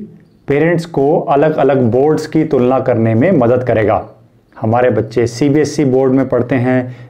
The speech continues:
आईसीएसई बोर्ड में पढ़ते हैं, आईबी बोर्ड हैं और कई और स्टेट्स के भी अपने बोर्ड हैं। तो आज का जो टॉपिक है, वो मैं कवर करूँगा सिर्फ दो बोर्ड्स पे, सीबीएसई और आईसीएसई। इसकी कुछ, अ, विभिन्नताएं बताऊँगा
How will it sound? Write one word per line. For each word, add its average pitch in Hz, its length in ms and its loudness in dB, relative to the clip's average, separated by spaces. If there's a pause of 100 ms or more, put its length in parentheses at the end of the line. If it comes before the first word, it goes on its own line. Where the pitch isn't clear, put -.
(140)
आईसीएसई 151 480 0
बोर्ड 127 280 2
में 131 160 0
पढ़ते 123 280 0
हैं, 123 460 0 (320)
आईबी 170 360 4
बोर्ड 139 320 2
हैं 143 440 -2 (140)
और 143 220 -2
कई 202 160 2
और 170 160 4
स्टेट्स 147 420 -2
के 147 140 0
भी 135 80 2
अपने 127 240 0
बोर्ड 113 320 0
हैं। 120 300 -2 (600)
तो - 60 -6
आज 185 260 0
का 202 100 0
जो 196 100 2
टॉपिक 143 380 0
है, 135 360 0 (580)
वो 147 140 2
मैं 196 180 2
कवर 151 260 0
करूँगा 165 300 2
सिर्फ 170 260 0
दो 143 180 2
बोर्ड्स 120 340 2
पे, - 300 -4 (300)
सीबीएसई 180 880 0
और 160 160 0
आईसीएसई। 127 680 0 (840)
इसकी 180 300 0
कुछ, 170 300 -2
अ, 139 240 2
विभिन्नताएं 139 640 0
बताऊँगा 151 540 0